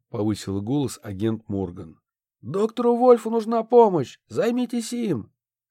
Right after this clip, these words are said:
велела уже подоспевшим докторам Мэгги, старательно не замечая шипящего от боли Чарли.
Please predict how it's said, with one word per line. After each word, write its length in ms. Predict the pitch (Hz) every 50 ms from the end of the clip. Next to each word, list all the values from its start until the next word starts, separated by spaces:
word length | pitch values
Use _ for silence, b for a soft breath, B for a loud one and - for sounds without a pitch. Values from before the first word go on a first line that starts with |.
| _
велела 400 | - 104 113 113 110 120 120 113
уже 220 | 113 113 107 110 107
подоспевшим 640 | - 104 104 104 - - 110 101 - - 107 101 98
докторам 420 | 98 - - 120 127 147 151 151
Мэгги, 560 | 135 120 104 95 90 90 98 101 101 - - _ _ _ _
старательно 640 | - - - 190 190 208 208 190 185 180 170 160
не 160 | 160 160 151
замечая 480 | 135 139 147 151 151 - - 147 143 139
шипящего 800 | 131 - 117 98 - - 123 143 147 143 - - 127 123 120 -
от 160 | - 110 95 87
боли 260 | 90 98 101 101 98
Чарли. 580 | - - - 92 87 82 80 78 76 71 -